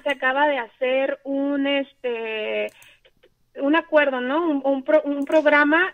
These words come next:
que se, se llama Primera Infancia. Y la Primera Infancia es, cuida que los niños, bueno, los bebés de cero a cinco años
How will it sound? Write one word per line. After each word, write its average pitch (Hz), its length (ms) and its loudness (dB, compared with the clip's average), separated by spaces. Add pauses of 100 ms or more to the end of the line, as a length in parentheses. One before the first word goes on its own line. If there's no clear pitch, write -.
(120)
que 285 160 -6
se, 262 100 -18
se 254 140 -6
llama 254 240 0
Primera 247 340 -2
Infancia. 262 720 2
Y 254 60 -6
la 254 140 2
Primera 262 320 2
Infancia 285 720 0 (380)
es, 269 140 2 (180)
cuida 302 580 4
que 269 120 -2
los 240 220 -2
niños, 285 320 0
bueno, 240 320 2
los 220 180 0
bebés 226 320 6
de 226 180 0
cero 277 220 8
a 269 60 6
cinco 262 360 2
años 269 420 2